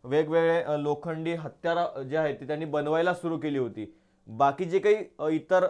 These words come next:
घराणे होते किंवा इतर जी काही महाजनपदं होती त्यांच्याकडे, अ,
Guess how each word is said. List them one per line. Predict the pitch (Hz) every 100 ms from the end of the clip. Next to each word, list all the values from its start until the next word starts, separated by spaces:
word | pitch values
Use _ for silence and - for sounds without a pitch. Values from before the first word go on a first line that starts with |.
| - 127
घराणे | 135 143 175
होते | 170 123 127
किंवा | 147 156
इतर | 151 170
जी | 160
काही | 175
महाजनपदं | 175 143 147 175 160 170
होती | 165 123 117 - _ _ -
त्यांच्याकडे, | 160 160 196 185 196 202 190 - _
अ, | -